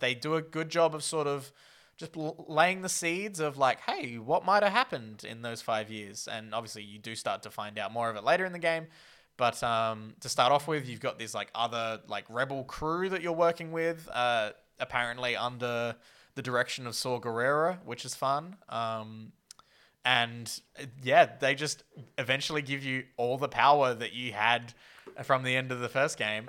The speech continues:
And now, rather than just single blade and double blade,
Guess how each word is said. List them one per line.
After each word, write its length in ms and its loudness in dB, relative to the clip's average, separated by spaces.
And 220 -2
now, 460 6
rather 320 4
than 220 -4
just 420 -2
single 380 -6
blade 460 -2
and 200 -4
double 240 6
blade, 520 -6